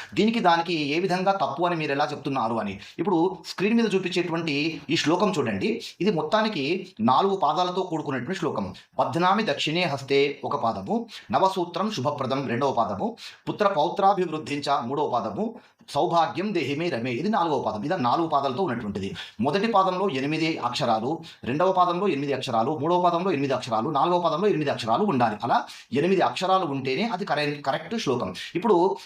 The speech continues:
ఈ, ఈ శ్లోకాన్ని ఒకే వరుసలో, అంటే పదహారు అక్షరాలతో మనకు ప్రచారంలో ఉంది. పదహారు ఒకే, ఆ, వరుసలో రెండు పాదాలు ఉన్నాయన్నమాట. అయితే ఇప్పుడు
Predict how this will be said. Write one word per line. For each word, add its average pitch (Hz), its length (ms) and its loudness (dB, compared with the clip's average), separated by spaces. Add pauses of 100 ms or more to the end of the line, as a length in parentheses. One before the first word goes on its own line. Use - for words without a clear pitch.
ఈ, 190 40 2
ఈ 202 300 2
శ్లోకాన్ని 175 800 0
ఒకే 240 240 2
వరుసలో, 180 360 0
అంటే 165 160 -2
పదహారు 170 360 2
అక్షరాలతో 170 720 -2 (180)
మనకు 175 340 -2
ప్రచారంలో 165 480 2
ఉంది. 117 220 -2
పదహారు 143 360 0
ఒకే, 175 540 -2 (180)
ఆ, 127 40 -2
వరుసలో 139 640 0
రెండు 143 500 2 (240)
పాదాలు 165 380 4
ఉన్నాయన్నమాట. 110 420 -2 (600)
అయితే 185 140 0
ఇప్పుడు 185 360 4